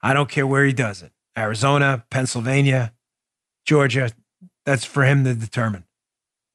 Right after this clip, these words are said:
You need to go. We all need to go.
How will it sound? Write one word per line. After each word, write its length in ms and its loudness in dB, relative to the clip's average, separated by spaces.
You 100 2
need 200 4
to 80 -2
go. 320 -2
We 120 0
all 180 2
need 180 -4
to 80 -16
go. 240 -12